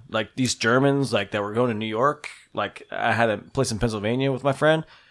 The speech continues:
I was like, "Yeah, you cool? Is it cool if, like, these people come stay with us?" He's like, "Pff, I don't care. Let's do it." And I was like, "All right." So I,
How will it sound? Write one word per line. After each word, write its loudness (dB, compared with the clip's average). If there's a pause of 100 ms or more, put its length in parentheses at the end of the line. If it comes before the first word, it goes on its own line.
(160)
I -2
was 2
like, 0
"Yeah, 8
you -6
cool? 0
Is -2
it -6
cool 4
if, -2
like, 2
these -4
people -2
come 0
stay 0
with 2
us?" 0
He's 0
like, 0
"Pff, -8
I -2
don't -2
care. 6
Let's 2
do 2
it." -2
And -2
I 2
was 0
like, -6
"All -2
right." -2
So 2
I, 0